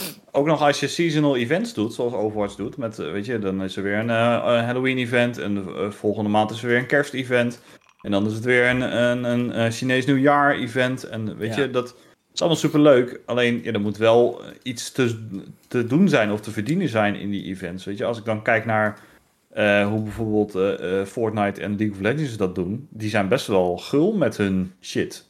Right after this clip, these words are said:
Speaker 1: Weet je, je
Speaker 2: Mhm.
Speaker 1: kan regelmatig gewoon skins verdienen. Of, eh, weet je, ook de, de Battle Pass in Fortnite bijvoorbeeld. Die hoef je a-, in principe maar één keer te kopen. Want,
Speaker 2: Ja.
Speaker 1: eh, je, je, je verdient het geld weer terug. Nam-,
Speaker 2: Dat
Speaker 1: als
Speaker 2: is
Speaker 1: jij
Speaker 2: waar.
Speaker 1: die Battle Pass altijd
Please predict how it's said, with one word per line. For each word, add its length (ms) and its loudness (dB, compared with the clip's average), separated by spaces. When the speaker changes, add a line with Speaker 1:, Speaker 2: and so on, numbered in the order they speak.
Speaker 1:
Weet 140 -6
je, 60 -4
je 60 0
Speaker 2:
Mhm. 100 -2
Speaker 1:
kan 80 2
regelmatig 440 0
gewoon 160 -2
skins 280 -4
verdienen. 520 0
Of, 300 -2
eh, 300 4
weet 160 2
je, 80 2
ook 160 0
de, 160 2
de 100 0
Battle 260 0
Pass 220 0
in 60 -2
Fortnite 380 0
bijvoorbeeld. 500 -4
Die 100 0
hoef 100 0
je 100 2
a-, 260 0
in 100 -6
principe 340 -4
maar 180 0
één 140 0
keer 140 -4
te 80 -18
kopen. 500 2
Want, 260 -2
Speaker 2:
Ja. 60 -4
Speaker 1:
eh, 380 0
je, 140 0
je, 220 0
je 180 2
verdient 320 4
het 160 -2
geld 380 4
weer 220 2
terug. 440 2
Nam-, 220 0
Speaker 2:
Dat 100 -6
Speaker 1:
als 100 0
Speaker 2:
is 60 -6
Speaker 1:
jij 100 2
Speaker 2:
waar. 100 2
Speaker 1:
die 80 -2
Battle 200 2
Pass 160 2
altijd 280 2